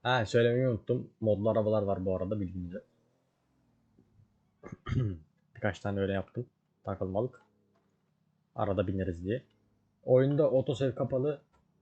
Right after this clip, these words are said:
Ee, büyük ihtimalle her iki görevde bir, e, save alacağım gibi duruyor.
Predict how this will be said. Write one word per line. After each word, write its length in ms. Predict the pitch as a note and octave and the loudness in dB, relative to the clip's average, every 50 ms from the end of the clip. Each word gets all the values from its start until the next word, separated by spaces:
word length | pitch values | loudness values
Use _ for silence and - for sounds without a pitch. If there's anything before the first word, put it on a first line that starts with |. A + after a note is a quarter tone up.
| _ _ _ _ - | _ _ _ _ -6
Ee, 840 | B2 A#2 A#2 A2+ A2 A2 G#2+ G#2+ G#2+ G#2 G#2 G#2 G#2 G#2 G#2 G#2 G#2 A2+ - | -4 -2 0 0 2 2 0 0 0 -2 -2 -2 -2 -4 -4 -6 -6 -8 -6
büyük 300 | A#2 A2+ A2+ C3+ C#3+ B2+ | -4 -2 0 0 0 0
ihtimalle 380 | - - - B2 A#2+ A#2+ B2+ A2 | -4 -4 -2 0 0 0 0 2
her 160 | G#2 C3+ C3 | 4 4 4
iki 220 | B2+ A#2 - C#3+ | 4 2 2 2
görevde 400 | B2+ C3 B2 A#2+ A2+ G#2+ G#2+ G#2+ | 2 2 2 2 2 0 0 0
bir, 400 | A#2 C3+ C#3 - - - - - _ _ - | 0 0 -2 -2 -6 -18 -20 -20 _ _ -6
e, 180 | G#2+ G#2+ G#2+ G2+ | -2 -2 -2 -2
save 300 | - - A#2+ A#2+ B2+ A#2+ | -2 0 2 2 2 2
alacağım 540 | A2 G#2 F#2+ F#2+ F#2 G2 G2+ A#2 C3 D3 - G#2+ | 2 0 -2 -2 -2 -2 -2 -4 -4 -8 -6 -4
gibi 260 | G#2+ G2 G#2 G2+ G2 | -2 -2 0 -2 -2
duruyor. 360 | G2+ G2 G2 F#2+ G#2 B2+ C#3 | 0 0 2 2 2 0 -2